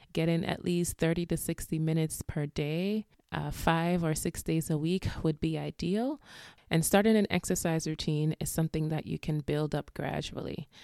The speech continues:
So if you're not someone who exercises regularly, you can start by walking for fifteen minutes a day,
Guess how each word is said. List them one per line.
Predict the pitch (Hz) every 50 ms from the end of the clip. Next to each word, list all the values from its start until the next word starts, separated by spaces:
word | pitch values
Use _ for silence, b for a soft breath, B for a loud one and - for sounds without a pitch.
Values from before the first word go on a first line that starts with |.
| B B B
So | - - - 156
if | 151 151 151 -
you're | - 156 151
not | 160 175 - - -
someone | - 180 180 175 180 185
who | 175 165
exercises | - - - - 170 - - 165 156 151 151 - 156 151 - -
regularly, | 180 202 202 226 208 202 202 196 190 185 190 190 185 180 -
you | 151 156
can | - - 151 147
start | - - - 151 151 156 156 -
by | - 143 135 135 135 131 - - _ _ -
walking | - 147 151 160 160 - - 165 160 156
for | - - 143 143
fifteen | - - 156 151 - - - 156 151 151
minutes | 156 151 147 - - -
a | 147
day, | 156 - 190 196 190 185 180 180 175